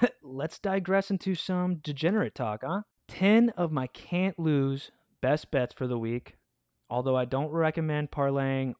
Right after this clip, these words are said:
all ten together because, frankly, you'll make too much money. Bet you guys thought I'd forget, huh? Bet you thought I'd forget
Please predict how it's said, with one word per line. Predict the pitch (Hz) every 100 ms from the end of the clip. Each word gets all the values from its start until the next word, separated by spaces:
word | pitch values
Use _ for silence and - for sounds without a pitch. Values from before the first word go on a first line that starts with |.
| -
all | 123 151
ten | - 175
together | 170 156 147 147 147 - _ _ _
because, | - 127 120
frankly, | - 131 139 -
you'll | 151 139
make | 131 -
too | - - -
much | 147 - -
money. | 131 123 113 - _ _ _ _ _ _ _ _ _ -
Bet | 139 -
you | 139
guys | 143 143 -
thought | 143 143
I'd | 143
forget, | - 139 147 185 139
huh? | 143 175 196 _ _ _ _ _ _ _ _ _ _ -
Bet | 185 -
you | 190
thought | 185 160 151
I'd | 147 143
forget | - 127 110 95